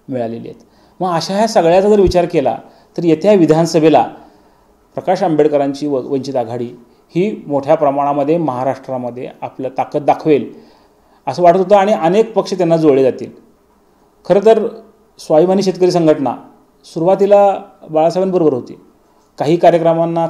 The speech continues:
खासदार राजू शेट्टी, माजी खासदार राजू शेट्टी स्वतः उपस्थित होते, परंतु त्यानंतर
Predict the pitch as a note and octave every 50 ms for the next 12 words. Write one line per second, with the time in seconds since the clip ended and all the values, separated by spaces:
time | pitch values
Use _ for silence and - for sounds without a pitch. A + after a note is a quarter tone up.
0 | E3 - D3 C3+ C#3+ D#3 D#3 D#3 D3 D3+ D3+ E3 D3 - D3+ D3 D3 D3 C#3+ C#3
1 | C#3+ C#3 C#3+ D3+ - C#3+ C#3+ C3+ D3 D3 C#3+ C#3+ D#3 D3+ - E3+ D3 B2+ - -
2 | - - _ _ _ _ _ - D#3 E3 F3 E3+ D#3+ - G3+ G3+ F#3 E3+ C#3+ -
3 | - - - - _ _ _ _ _ _ _ _ _ _ _ - D#3 D#3 F3 F3
4 | E3+ F3+ F#3+ F#3 F#3 F#3 F3+ F3+ F3+ D#3+ D3 D#3 E3+ E3+ D#3+ D#3+ F#3 F#3 F#3 F3
5 | E3+ F3